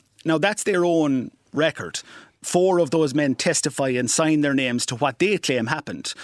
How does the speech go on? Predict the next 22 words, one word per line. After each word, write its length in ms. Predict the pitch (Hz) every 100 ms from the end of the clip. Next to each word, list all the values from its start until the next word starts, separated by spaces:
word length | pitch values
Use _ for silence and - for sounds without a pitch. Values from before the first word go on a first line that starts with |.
| -
So 140 | - 147
you 160 | 143
would 160 | 151 147
have 220 | 165 160
to 80 | 156
conclude 400 | - 131 160 143
from 140 | 135
that 180 | 131 135
that 120 | 131
they 160 | 123 151
at 120 | 135
least 400 | 127 220 - - - -
were 140 | 139
on 160 | 139 139
the 80 | 123
bridge. 360 | 135 104 - - - - -
But 160 | 151 151
it 100 | 185
is 160 | 226
my 160 | 190 175
contention 720 | - 127 - 180 - 117 98 - - _ -
that 220 | 151